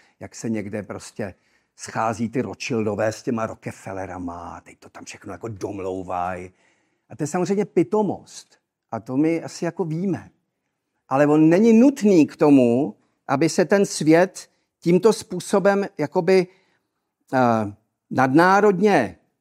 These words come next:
koordinoval. K tomu není zapotřebí mít nějakou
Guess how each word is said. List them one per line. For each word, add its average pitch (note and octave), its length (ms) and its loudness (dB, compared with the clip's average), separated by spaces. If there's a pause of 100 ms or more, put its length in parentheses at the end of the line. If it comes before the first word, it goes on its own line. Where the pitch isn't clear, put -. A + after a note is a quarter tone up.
(140)
koordinoval. B2 960 0
K - 100 -20
tomu F3+ 220 -2
není G3+ 300 0
zapotřebí F3+ 680 -4
mít F3+ 300 -4
nějakou F3 580 0